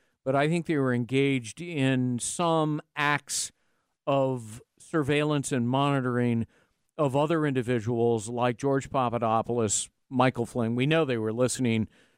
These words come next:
to Michael Flynn's conversation with Ambassador Sergei Kislyak. Um,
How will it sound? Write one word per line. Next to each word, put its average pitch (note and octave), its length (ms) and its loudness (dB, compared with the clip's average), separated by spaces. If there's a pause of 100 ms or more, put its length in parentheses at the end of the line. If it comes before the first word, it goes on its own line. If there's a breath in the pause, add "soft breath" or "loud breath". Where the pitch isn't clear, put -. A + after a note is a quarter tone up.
(100)
to C#3+ 80 0
Michael B2+ 320 -2
Flynn's E3 360 -2
conversation A2+ 720 0
with G#2 120 -2
Ambassador G#2+ 640 0
Sergei G#2+ 460 0
Kislyak. F#2+ 600 -2 (680)
Um, A2+ 720 0